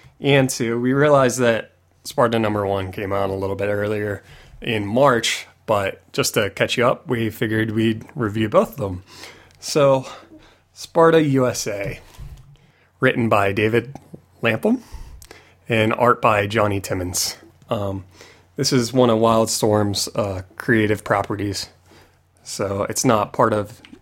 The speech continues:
the Wildstorm universe proper, but it is about a small town called Sparta.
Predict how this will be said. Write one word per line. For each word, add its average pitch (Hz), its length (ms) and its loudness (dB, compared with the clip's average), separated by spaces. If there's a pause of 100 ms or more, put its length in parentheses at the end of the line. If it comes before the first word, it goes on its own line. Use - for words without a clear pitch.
(180)
the 113 100 0
Wildstorm 101 680 0
universe 98 540 -2 (580)
proper, 117 600 2 (1120)
but 120 320 0 (580)
it 151 100 0
is 180 100 4
about 135 260 4
a 113 60 0
small 120 300 4
town 127 460 2 (280)
called 117 220 0
Sparta. 123 500 2